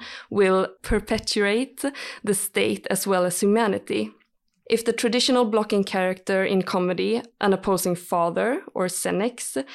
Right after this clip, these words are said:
is also the king, the marriage of the hero, his son, heralds the ascension of the next generation to rule. The ending of a comedy that focus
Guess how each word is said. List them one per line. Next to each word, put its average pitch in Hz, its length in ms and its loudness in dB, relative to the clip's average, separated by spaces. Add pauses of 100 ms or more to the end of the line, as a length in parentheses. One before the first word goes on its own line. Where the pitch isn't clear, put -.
(180)
is 214 160 0
also 196 340 0
the 196 100 -2
king, 190 540 -4
the 214 80 6
marriage 220 440 2
of 196 80 -6
the 214 60 0
hero, 180 500 0
his 196 260 -4
son, 180 300 0 (280)
heralds 196 460 2
the 185 120 0
ascension 185 640 0
of 175 160 -2
the 185 80 0
next 190 380 -2
generation 180 560 -2
to - 140 -8
rule. - 360 -4 (460)
The 220 160 0
ending 220 320 4
of 196 100 0
a 202 40 -2
comedy 180 480 0
that 180 160 -6
focus 180 600 -4